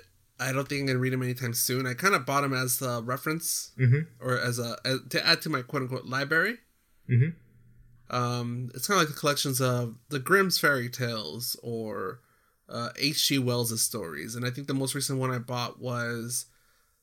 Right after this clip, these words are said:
Speaker 1: uh, H P Lovecraft, uh, his collection of, of books.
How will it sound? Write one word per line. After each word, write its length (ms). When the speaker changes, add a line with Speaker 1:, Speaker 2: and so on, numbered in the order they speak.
Speaker 1:
uh, 380
H 260
P 140
Lovecraft, 680
uh, 180
his 180
collection 360
of, 140
of 220
books. 440